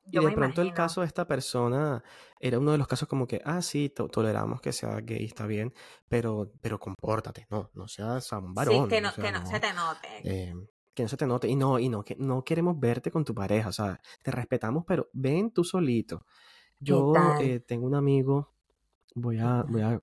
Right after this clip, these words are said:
Speaker 1: obviamente, a contar así muy superficialmente, pero él justamente hace unos meses que yo vi en sus historias, ref-, él mismo reflexionaba sobre su relación con, con su familia, y estoy seguro de que esa es una persona, eh, que no va a volver a su casa en la época de Navidad.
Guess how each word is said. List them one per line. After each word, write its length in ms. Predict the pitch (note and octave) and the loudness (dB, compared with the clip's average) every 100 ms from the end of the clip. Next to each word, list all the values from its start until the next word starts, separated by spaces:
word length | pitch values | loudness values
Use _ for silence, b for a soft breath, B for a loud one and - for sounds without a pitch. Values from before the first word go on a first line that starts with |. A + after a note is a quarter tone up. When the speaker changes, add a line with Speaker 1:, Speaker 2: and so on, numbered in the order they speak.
| - | 0
Speaker 1:
obviamente, 400 | A2 A2+ A#2 A#2+ | 2 4 2 0
a 40 | |
contar 360 | - A#2 G2+ G2 | 0 -2 0 -4
así 160 | - | -2
muy 180 | G#2+ G#2+ | -2 -2
superficialmente, 760 | - A#2+ A#2+ A#2 G2+ G#2 G#2 A#2+ - B B B B _ - | -2 -2 -2 -2 0 0 0 -6 -12 B B B B _ -2
pero 640 | C3 B2 A#2+ A#2 A2 G#2 - - | 2 4 4 4 4 0 -4 -4
él 140 | A#2 | -4
justamente 520 | - A#2+ C3+ B2+ B2 | -2 -4 0 0 0
hace 140 | A#2+ B2 | 0 0
unos 160 | A#2+ | 2
meses 480 | B2 A2+ - A#2 - - | 2 2 2 -2 -2 -4
que 100 | A#2 | 2
yo 80 | G#2+ | 4
vi 120 | G#2+ | 4
en 80 | A2 | 4
sus 160 | B2+ A#2 | 2 -2
historias, 460 | - G#2+ G#2 A#2 - b b b b | 0 0 0 -2 -8 b b b b
ref-, 180 | A#2+ - | -8 -4
él 120 | B2+ C3+ | 0 2
mismo 180 | C#3+ D#3 | 4 2
reflexionaba 560 | D3+ B2+ - A2 G#2 | 0 -4 -4 -2 0
sobre 240 | - C3 A#2+ | 0 0 2
su 100 | A2+ | 0
relación 400 | G#2 G#2 - G2 | 0 0 -2 -4
con, 460 | - A2+ A#2 G#2+ F2+ - - B B _ _ | 0 0 2 0 -4 -12 -20 B B _ _
con 120 | - | -4
su 100 | A#2 | -4
familia, 480 | A2 F#2+ F3 C3 E2+ - | -2 2 4 2 0 -4
y 100 | A#2 | -8
estoy 180 | - G#2 | -4 -4
seguro 320 | B2+ B2+ D3+ | 0 2 4
de 60 | |
que 80 | D3+ | 2
esa 140 | G#2 A#2+ | 0 0
es 40 | |
una 120 | C#3 | 0
persona, 400 | C#3+ A#2 A2+ A#2 C#3+ b b b _ _ _ _ B2 | 0 -2 0 -2 -4 b b b _ _ _ _ 0
eh, 280 | A#2 A2 G2 - - | 2 0 -4 -12 -12
que 120 | - | -6
no 120 | G#2+ G2 | -4 0
va 80 | |
a 40 | C3 | 2
volver 300 | A#2 G2+ A2 | 4 2 0
a 40 | |
su 140 | - - | -2 -6
casa 340 | G#2+ G#2+ G#2+ | -6 -4 -4
en 120 | F#2+ | -4
la 80 | F#2 | -4
época 260 | F2+ G2+ D#2 | -4 -4 -4
de 60 | |
Navidad. 300 | E2+ C#2 A#1+ | -4 -4 -4